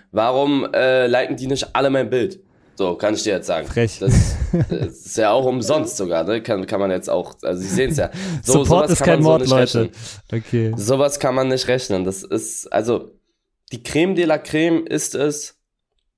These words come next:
Speaker 1: bei solchen Offline-Events, da siehst du, wie, wie
Speaker 2: Mhm.
Speaker 1: heftig treu eine Community ist. Oder halt so bei eigenen Produkten und so. Und da sind wir eigentlich schon sehr gut am Start. Das wäre, glaub ich, auch das größte Streamer-Event, was es jemals gab in,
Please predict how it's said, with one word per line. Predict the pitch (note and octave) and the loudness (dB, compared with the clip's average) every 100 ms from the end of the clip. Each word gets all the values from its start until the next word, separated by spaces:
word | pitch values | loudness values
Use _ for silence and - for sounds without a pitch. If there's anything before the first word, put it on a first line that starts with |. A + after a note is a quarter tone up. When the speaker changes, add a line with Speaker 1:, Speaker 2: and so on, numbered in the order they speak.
| _ _ _ _ _ - | _ _ _ _ _ -16
Speaker 1:
bei | - A2 | -2 0
solchen | A2+ C3 C#3+ | 2 2 2
Offline-Events, | - - C3 B2+ A#2+ A#2+ A#2+ | 0 0 0 2 2 0 0
da | - G#2 | 0 0
siehst | A2 A2+ A2 | 0 -4 -4
du, | A2 F#2 | -4 -4
wie, | A2 A2+ - | -8 -10 -14
wie | F2 G2 A#2+ | -16 -6 0
Speaker 2:
Mhm. | A#2+ A#2+ | 2 2
Speaker 1:
heftig | A#2 A2 G#2+ - | 0 0 -4 -4
treu | A#2 A2 | -2 0
eine | A2 | -2
Community | G2+ G2+ G#2 F#2+ E2+ | -2 -4 -4 -6 -8
ist. | D2+ - | -10 -8
Oder | - F#2 | -2 0
halt | F#2 F#2 | 0 -2
so | - E2+ | -4 -4
bei | E2+ | -2
eigenen | F2+ G2+ F#2+ | 0 -2 -4
Produkten | - F#2 F#2+ G2 F2+ | -6 -4 -4 -4 -6
und | D2+ | -2
so. | D#2+ | -4
Und | D#2+ D#2+ | -2 -2
da | F2 F#2 | 0 0
sind | F2+ E2+ | -4 -2
wir | F#2 | 0
eigentlich | E2 E2+ F2+ | 0 -2 -4
schon | F2+ E2+ | -4 -2
sehr | F#2 | -2
gut | F#2 F2+ | 0 -2
am | F2 | -2
Start. | - G#2 A2 - - - - _ | 0 0 -2 -6 -20 -20 -20 _
Das | G#2+ G2+ | -4 0
wäre, | A#2 A#2+ | 2 2
glaub | A2 A#2 | 2 0
ich, | A2+ | 0
auch | G#2 | -2
das | - - | -4 -4
größte | A#2 A2+ A2+ | -2 -2 -6
Streamer-Event, | - A2+ A2+ F#2+ F2+ F#2 F2+ | -4 -2 0 0 -2 -2 -2
was | F2+ | -4
es | F#2+ | -2
jemals | G#2 G#2 F#2 - | -2 0 -2 -2
gab | G2+ G#2 - - | 0 0 -2 -4
in, | F#2+ F#2 E2+ D2+ | -2 -2 -2 -6